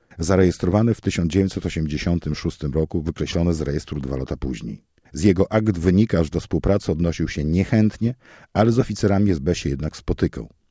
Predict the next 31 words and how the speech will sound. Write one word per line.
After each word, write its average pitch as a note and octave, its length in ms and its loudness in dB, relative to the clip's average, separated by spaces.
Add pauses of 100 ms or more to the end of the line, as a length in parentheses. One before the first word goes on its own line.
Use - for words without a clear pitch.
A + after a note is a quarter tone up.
(160)
W - 60 -12
tym C3+ 100 4
przypadku G#2 460 2
żadnego E2+ 400 2
postępowania E2 580 0
lustracyjnego D#2 680 -2
nie C#2+ 160 -2
było, F#2 280 4
bo E2 160 2
Zborowski-Wejchman D2+ 1040 -2
kandyduje, E2 600 -2
zdaje D2 400 -2
się, D#2+ 420 -2
pierwszy C#2+ 340 -8
raz. - 360 -10 (440)
Do A2+ 100 6
kompletu D3 380 4
brakuje A#2+ 400 4
mi A2 120 4
tu - 120 0
jeszcze F2+ 320 2
jednej E2 300 2
osoby, D2 400 -2 (160)
obecnego F2+ 500 -2
suwalskiego D#2 600 -2
radnego D#2 420 -2
wspierającego D#2 680 -2
prezydenta C#2+ 520 -6
Rękiewicza, D2+ 600 -4 (360)
Wiesława E2 500 0
Murawki. C#2+ 540 -4